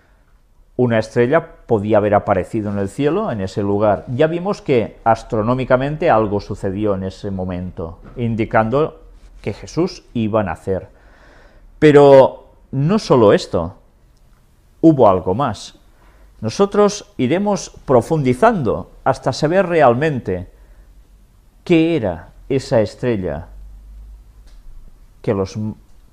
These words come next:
famosos magos pudieron ver y seguir hasta ser llevados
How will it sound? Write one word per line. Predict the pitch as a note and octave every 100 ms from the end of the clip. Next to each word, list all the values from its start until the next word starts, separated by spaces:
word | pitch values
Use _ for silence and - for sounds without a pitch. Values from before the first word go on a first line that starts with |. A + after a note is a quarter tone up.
| -
famosos | - F2 B2 D#3 C#3+ A2+ - - -
magos | G2+ G2 G2+ D#3+ A#2 F2 G2 - - - - - - - - - - -
pudieron | - G2+ G2+ G#2+ A#2
ver | D3+ D#3+ D#3 -
y | C3
seguir | A#2 - F#2 A#2+ G2 - _ -
hasta | G#2 - F#2+
ser | - C3+
llevados | C#3+ A#2 A2+ F2+ F2+ - -